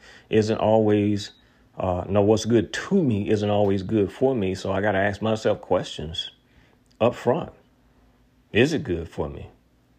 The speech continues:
I know it's good to me. We can point out a whole lot of things that's good to you. You know, I bet you're smiling right now when you think about what's good to you.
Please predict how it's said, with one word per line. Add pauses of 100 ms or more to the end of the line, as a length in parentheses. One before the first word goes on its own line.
(360)
I
know
it's
good
to
me. (1400)
We
can
point
out
a
whole
lot
of
things
that's
good
to
you. (920)
You
know, (400)
I
bet
you're
smiling
right
now
when
you
think
about
what's
good
to
you.